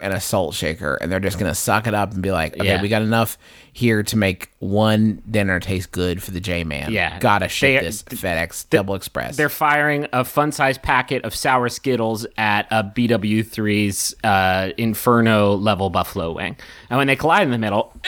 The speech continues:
Speaker 2: "Umami!" <laughs> That's what the scientists will say. "Do you mean eureka?" "No, I, I'm doing a
Speaker 1: No.
Speaker 2: th-, I'm doing a thing.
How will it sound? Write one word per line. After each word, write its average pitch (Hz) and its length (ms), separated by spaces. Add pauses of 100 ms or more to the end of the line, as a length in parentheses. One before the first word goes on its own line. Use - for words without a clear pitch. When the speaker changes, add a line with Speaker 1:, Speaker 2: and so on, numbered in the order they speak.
(320)
Speaker 2:
"Umami!" 233 1500 (720)
<laughs> - 840
That's 143 140
what 165 80
the 127 60
scientists 123 460
will 107 80
say. 101 300 (460)
"Do 151 60
you 190 60
mean 277 180
eureka?" 160 600 (180)
"No, 196 280
I, 120 200 (500)
I'm 139 80
doing 208 140
a 226 40
Speaker 1:
No. 208 60
Speaker 2:
th-, - 120
I'm 156 60
doing 214 200
a 208 40
thing. 156 320